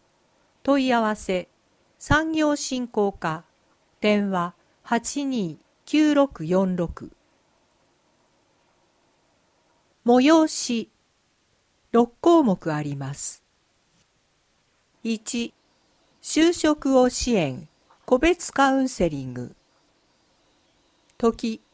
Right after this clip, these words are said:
一月八日から二十九日の水曜日、午前十時から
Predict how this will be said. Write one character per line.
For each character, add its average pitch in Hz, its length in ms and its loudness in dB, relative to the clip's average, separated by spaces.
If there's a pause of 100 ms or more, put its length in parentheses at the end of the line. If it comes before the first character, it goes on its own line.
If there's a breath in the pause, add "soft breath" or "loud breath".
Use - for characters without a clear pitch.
(440)
一 226 300 -4
月 311 320 0
八 254 220 2
日 226 180 -4
か 196 120 -6
ら 180 240 -6 (260)
二 302 180 2
十 214 260 0
九 220 180 -4
日 190 340 -4
の 127 220 -10 (140)
水 277 460 0
曜 226 280 2
日、 123 220 -10 (840)
午 302 220 0
前 185 240 0
十 240 280 -4
時 160 180 -8
か 127 160 -8
ら 123 200 -10